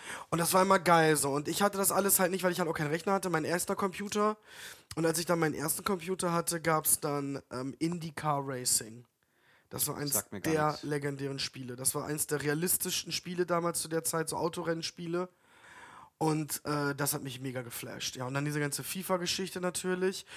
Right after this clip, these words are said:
Speaker 1: Und eine meiner schönsten Erinnerungen mit meinem Vater, witzigerweise,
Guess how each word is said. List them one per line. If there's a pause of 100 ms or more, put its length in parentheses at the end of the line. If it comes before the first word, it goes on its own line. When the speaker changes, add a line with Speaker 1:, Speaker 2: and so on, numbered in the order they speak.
(280)
Speaker 1:
Und (600)
eine
meiner
schönsten
Erinnerungen
mit
meinem
Vater,
witzigerweise,